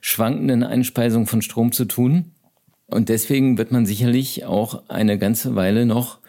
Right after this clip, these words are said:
Kraftwerke brauchen, die das ausgleichen können und, ähm, vielleicht sogar auch dauerhaft. Dann ist die nächste Frage, ob sich das Erdgas, das man im Auge-, im Augenblick braucht, also diese fossile Energie,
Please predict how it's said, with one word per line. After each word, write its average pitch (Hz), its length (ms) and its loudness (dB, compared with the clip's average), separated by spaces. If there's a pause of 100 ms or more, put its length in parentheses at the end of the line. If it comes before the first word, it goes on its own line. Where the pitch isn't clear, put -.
(340)
Kraftwerke 113 540 -4
brauchen, 120 480 0
die 113 200 2
das 117 260 -2
ausgleichen 95 580 -4
können 90 360 0
und, 87 440 -4
ähm, 95 380 0
vielleicht 107 340 -2
sogar 110 220 -2
auch 101 160 -6
dauerhaft. 92 640 -2 (460)
Dann 131 140 2
ist 147 160 -2
die 151 60 2
nächste 135 400 0
Frage, 135 480 -2
ob 123 140 -6
sich 120 200 0
das 117 200 -2
Erdgas, 101 500 -2
das 107 160 -2
man 107 140 2
im 104 100 4
Auge-, 104 460 0
im - 100 -6
Augenblick 101 480 0
braucht, 120 340 -2
also 101 160 0
diese 101 260 0
fossile 131 520 0
Energie, 95 640 2